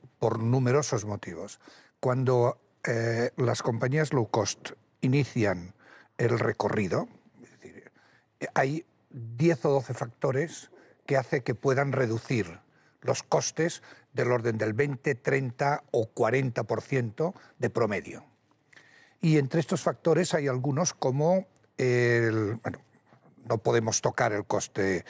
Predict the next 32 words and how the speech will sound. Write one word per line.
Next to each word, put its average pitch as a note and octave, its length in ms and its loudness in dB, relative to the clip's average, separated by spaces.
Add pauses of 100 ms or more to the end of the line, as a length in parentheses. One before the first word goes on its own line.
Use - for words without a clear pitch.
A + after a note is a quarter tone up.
(240)
del, - 140 -2 (120)
de, G3+ 320 0
de G3 120 0
la G3+ 100 2
gasolina, C#3 600 0
porque - 320 -10
si - 180 -6
lo F2+ 200 -2
tocamos F#2 580 -4 (300)
<laughs> - 340 -8
nos - 160 -6
caemos, C3 500 -2 (360)
pero D#3+ 280 2 (720)
cuando C3+ 280 2
entramos E3+ 420 0
en D3+ 120 0
los C3+ 200 0
costes, - 640 -2
que - 160 -4
significa, A#2+ 720 -2 (480)
eh, B2 540 4 (260)
el, C3+ 240 2
el C#3 160 4
equipo C3+ 480 2
de A#2 80 4
vuelo, A#2+ 480 2 (1080)
en B2 200 0
corto E3+ 380 2
radio F3 540 2
tú D3+ 140 0
puedes E3 340 2
hacer D3+ 440 2